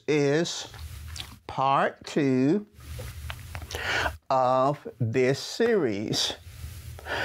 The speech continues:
First Timothy chapter six, verse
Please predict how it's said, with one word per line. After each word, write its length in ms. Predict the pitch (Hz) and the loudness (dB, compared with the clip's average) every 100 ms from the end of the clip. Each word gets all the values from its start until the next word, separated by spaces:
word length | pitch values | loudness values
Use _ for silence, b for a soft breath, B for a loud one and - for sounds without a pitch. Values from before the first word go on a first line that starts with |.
| B B | B B
First 320 | - 262 240 - | 0 0 0 0
Timothy 440 | 214 175 160 156 | 0 2 0 -2
chapter 540 | - 175 165 160 151 | 0 2 2 2 0
six, 560 | 131 - - 175 147 - | 0 0 0 2 2 -2
verse 440 | 110 147 143 135 | -2 2 2 0